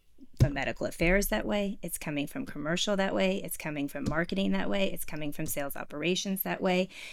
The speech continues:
It's all about being united on the core elements of what it is you're trying to accomplish and not overcomplicating it and making sure that that is consistent and repetitive so that there's no doubt in anyone's mind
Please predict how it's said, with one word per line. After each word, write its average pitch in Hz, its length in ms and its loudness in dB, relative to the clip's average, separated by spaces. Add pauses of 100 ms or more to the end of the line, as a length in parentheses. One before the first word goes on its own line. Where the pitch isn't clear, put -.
(200)
It's 190 260 6
all 214 360 10
about 196 340 4
being 180 240 4
united 160 640 2
on 151 200 -2
the 156 80 -2
core 185 840 6
elements 160 500 0
of 160 120 -6
what 156 160 -2
it 160 100 -4
is 156 160 -2
you're 151 60 -8
trying 151 300 -4
to 151 100 -4
accomplish 214 640 -2 (300)
and 196 120 4
not 196 160 6
overcomplicating 190 840 -2
it - 160 -2
and 165 140 2
making 165 300 2
sure 180 160 0
that 156 180 0
that 160 160 4
is 165 200 2
consistent 190 600 0
and 175 100 0
repetitive 165 640 0 (260)
so 208 160 4
that 190 200 6
there's 190 200 6
no 196 160 6
doubt 190 300 6
in 160 120 4
anyone's 190 460 4
mind 151 360 4